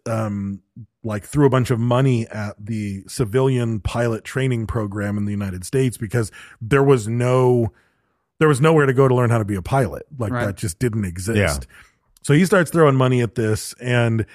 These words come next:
Speaker 1: uh, again, the U S Army is totally racially segregated. Like, no one, like, even the, the few units that have been assembled of African Americans,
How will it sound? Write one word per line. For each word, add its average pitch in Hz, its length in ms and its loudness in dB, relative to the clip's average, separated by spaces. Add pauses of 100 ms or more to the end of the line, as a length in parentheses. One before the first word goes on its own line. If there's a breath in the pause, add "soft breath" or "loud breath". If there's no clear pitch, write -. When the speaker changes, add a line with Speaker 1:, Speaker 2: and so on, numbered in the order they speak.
(320 soft breath)
Speaker 1:
uh, 107 380 -2 (300)
again, 135 440 2
the 117 280 0
U 147 180 4
S 139 140 2
Army 131 320 2
is 117 160 -2
totally 151 400 4
racially 127 480 0
segregated. 113 800 -4
Like, 101 240 -6
no 117 200 -2
one, 120 360 -2 (340 soft breath)
like, 123 160 0
even 165 300 4
the, 143 120 4
the 117 340 -2
few 143 580 0
units 135 480 0
that 131 100 0
have 120 140 0
been 123 160 0
assembled 123 640 -2
of 110 260 -6
African 117 320 -2
Americans, 110 720 -4